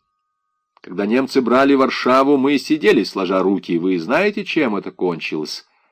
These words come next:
Э, сравнение неудачное. Поляки не могли ослабить Германию, другое дело Красная Армия. Немцы уже прошлой осенью жаловались, что победа им стоит чересчур дорого.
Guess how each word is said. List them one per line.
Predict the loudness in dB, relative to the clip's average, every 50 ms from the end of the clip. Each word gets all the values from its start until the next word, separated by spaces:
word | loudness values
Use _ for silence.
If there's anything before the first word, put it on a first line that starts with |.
| _ _ _ _ _ _
Э, | _ -12 -8 -6 -4 -4 -4 -4
сравнение | -2 0 0 2 2 2 2 2 2 0
неудачное. | 0 0 0 -2 0 0 -2 -4 -4 -6 -10 -10 -10 -14 -16 -16 -20 _ _ _ -20 -14 _
Поляки | -4 0 2 2 2 2 0 -2
не | -2 0
могли | 0 0 0 2 2 2 2
ослабить | 2 0 0 -2 -2 0 0 -2 -2
Германию, | 0 0 0 0 2 0 0 0 0 0 0 0 -2
другое | -2 -2 -4 0 2 2 4 4 4
дело | 4 2 2 0 0
Красная | -2 -2 -2 -2 -4 -4 -6 -6 -4 -4 -4
Армия. | -4 -4 -4 -4 -4 -4 -4 -6 -6 -6 -10 -18 -20 -20 -20 -12 _
Немцы | -2 0 0 2 4 6
уже | 6 6 6 6
прошлой | 6 4 4 4 4 6 8 8
осенью | 8 8 6 4 2 0 2 2 2 4
жаловались, | 4 4 4 4 4 4 4 4 4 4 2
что | 0 -2 -2 0
победа | 2 2 2 4 4 4 4 4 4
им | 2 0 0
стоит | -4 -8 -2 0 2 4 4 4 2
чересчур | 0 -4 -4 -2 -2 -2 -4 -6 -4 -2 -2 -2 -2
дорого. | 0 0 2 2 2 2 0 -2 -4 -4 -6 -8